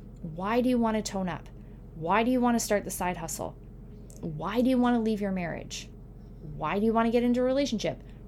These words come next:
Why do you want to work on your marriage? What is the ultimate thing that's driving you? What is the feeling that you want to feel? Because that's what's gonna commit you to this long term.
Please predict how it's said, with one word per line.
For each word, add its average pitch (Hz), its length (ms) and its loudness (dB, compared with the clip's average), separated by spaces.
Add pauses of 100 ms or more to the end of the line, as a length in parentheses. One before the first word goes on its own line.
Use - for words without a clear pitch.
Why 156 140 0
do 190 60 4
you 208 80 6
want 247 100 6
to 254 60 4
work 262 300 4
on 214 120 2
your 165 120 -4
marriage? - 480 -10 (480)
What 233 240 4
is 339 140 6
the 339 280 4
ultimate 247 460 2
thing 220 180 2
that's 220 220 0
driving 175 320 -2
you? 151 140 -4
What 190 200 2
is 277 140 0
the 330 80 2
feeling 240 460 2
that 202 140 -2
you 190 120 -2
want 170 260 -4
to 180 120 -8
feel? - 440 -8 (840)
Because 214 440 2 (360)
that's 262 340 4
what's 339 140 -6
gonna 262 160 2
commit 208 260 -2
you 262 240 0
to 269 160 -2
this 294 380 2 (680)
long 196 300 4
term. - 340 -4